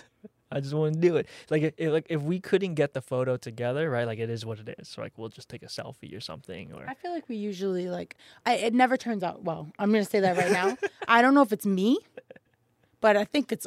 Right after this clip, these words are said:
Speaker 2: always them, those people that take photos of me. It's just, I, I'll never post it.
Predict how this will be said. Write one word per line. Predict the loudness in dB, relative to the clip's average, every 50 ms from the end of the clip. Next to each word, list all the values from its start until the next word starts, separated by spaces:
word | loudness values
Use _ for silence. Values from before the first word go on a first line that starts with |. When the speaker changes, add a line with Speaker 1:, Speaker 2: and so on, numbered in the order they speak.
| -10 _
Speaker 2:
always | 0 2 2 2 2 0 -2 -4
them, | -4 -4 -2 -2 -2 -6 -4 -2
those | -2 -2 -2 -2
people | -6 -12 -14 -10 -8 -6 -6
that | -6 -6 -8
take | -8 -12 -12 -10
photos | _ -8 -8 -6 -6 -8
of | -6 -4
me. | -4 -2 -2 -4 -4 -6
It's | -6 -6 -6 -8
just, | -8 -8 -6 0
I, | 0 0 0 2
I'll | 0 2 2
never | 4 4 4 4 4 2 -2
post | -2 -4 -6 -6 -6 -8 -12 -14
it. | -14 -14 -16